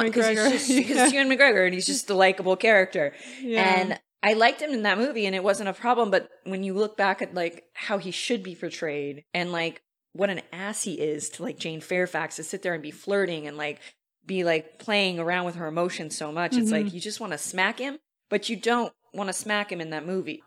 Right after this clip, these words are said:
Speaker 1: I liked him better in
Speaker 2: Yeah,
Speaker 1: this one.
Speaker 2: they also didn't have that scene of when the governess, what's her name? Mrs. Weston, when she says to Emma, like, "Oh, I think Mister Knightley sent that piano."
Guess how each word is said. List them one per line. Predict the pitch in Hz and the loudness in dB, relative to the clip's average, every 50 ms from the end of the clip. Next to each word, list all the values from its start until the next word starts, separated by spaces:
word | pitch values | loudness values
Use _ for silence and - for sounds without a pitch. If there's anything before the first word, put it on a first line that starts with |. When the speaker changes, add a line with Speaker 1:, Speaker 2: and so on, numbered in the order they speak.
| _ - - | _ 0 0
Speaker 1:
I | 190 | 2
liked | 190 196 185 185 - | 4 4 2 2 0
him | - 175 | -6 -2
better | 165 160 254 | 0 2 4
in | 302 311 | 4 4
Speaker 2:
Yeah, | 330 330 330 | 4 4 4
Speaker 1:
this | 330 320 | 2 0
one. | 269 254 | 0 0
Speaker 2:
they | 294 294 294 285 277 - - | 0 0 0 0 -2 -2 -2
also | 254 262 269 285 302 294 - - - 311 285 285 285 285 277 247 | 0 0 2 2 0 -2 -4 -6 -4 -2 0 0 0 0 0 -2
didn't | 226 220 - 262 247 254 254 247 240 | -4 -4 -4 -2 0 0 0 0 -2
have | 220 190 240 240 240 | -2 -2 -2 -2 0
that | 226 233 226 214 220 | 2 0 0 -2 -4
scene | - - 240 233 226 233 233 226 | -8 -6 -4 -2 0 0 0 0
of | 214 214 208 208 208 208 - - - - _ _ | 0 0 0 -2 -2 -4 -8 -14 -16 -18 _ _
when | - 240 233 233 233 233 | 0 2 2 4 2 2
the | 214 233 226 226 220 220 214 220 214 226 - _ _ _ _ _ _ _ _ _ _ _ _ - 214 | 2 0 0 0 0 -2 -2 -2 -4 -6 -8 _ _ _ _ _ _ _ _ _ _ _ _ -4 0
governess, | 247 254 269 277 285 269 254 247 240 240 233 233 - - - - - _ _ _ _ _ _ _ _ _ _ _ _ _ | 2 2 4 4 4 2 4 2 2 0 0 -4 -6 -14 -14 -16 -18 _ _ _ _ _ _ _ _ _ _ _ _ _
what's | 240 226 - | -6 -4 -2
her | 233 | -2
name? | 226 - | 0 4
Mrs. | 254 269 285 - - 262 | 4 4 4 2 0 0
Weston, | 226 208 196 - 220 190 190 190 196 208 | 0 0 0 -2 -6 -6 -6 -8 -8 -4
when | 233 233 226 226 226 | -2 0 2 2 0
she | 214 - - 254 247 | 0 0 2 2 2
says | 247 - 233 226 - | 2 2 0 0 -2
to | - 226 | -4 -4
Emma, | 214 202 196 | -2 -2 -2
like, | 196 202 196 202 - | -2 -2 -4 -2 2
"Oh, | 262 254 262 | 4 6 6
I | 247 233 | 6 4
think | 233 240 262 262 247 233 220 - | 2 2 0 2 2 0 0 -2
Mister | 233 226 214 - - 220 | -2 -4 -2 -2 -4 -4
Knightley | 214 220 220 226 226 214 214 | -2 0 -2 -2 0 -2 -4
sent | 190 - - 220 220 208 | -4 -4 -4 -4 -2 -2
that | 208 190 185 - | -2 -4 -4 -4
piano." | - 214 202 208 208 208 190 185 196 220 240 | -4 -4 -2 0 0 0 -2 -4 -6 -8 -10